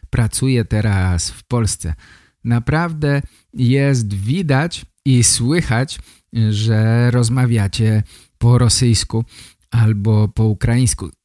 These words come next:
Z reguły myślę, że po rosyjsku.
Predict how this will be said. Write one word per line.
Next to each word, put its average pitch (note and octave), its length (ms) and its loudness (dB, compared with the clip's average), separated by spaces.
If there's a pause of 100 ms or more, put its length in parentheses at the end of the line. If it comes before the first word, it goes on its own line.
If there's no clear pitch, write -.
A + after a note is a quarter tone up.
(120)
Z A#2 460 -4
reguły D3+ 460 0
myślę, C3 400 0
że A2+ 440 2
po B2 160 0
rosyjsku. A2+ 640 -2